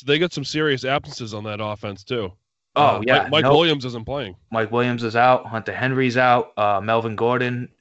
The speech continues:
Speaker 2: is not gonna play, even though I, s-, I've seen, like, a rumor that he might get a little bit of playing time, but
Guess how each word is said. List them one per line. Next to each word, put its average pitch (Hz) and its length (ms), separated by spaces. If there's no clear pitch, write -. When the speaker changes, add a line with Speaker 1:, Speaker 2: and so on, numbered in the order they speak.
Speaker 2:
is 101 240
not 120 220
gonna 123 140
play, 123 220
even 113 100
though 113 80
I, 107 60
s-, 104 180
I've 101 260
seen, 117 340
like, 104 160
a 98 40
rumor 101 280
that 98 140
he 98 60
might 98 200
get 98 120
a 95 40
little 95 260
bit 98 120
of 92 140
playing 98 320
time, 95 320
but 95 180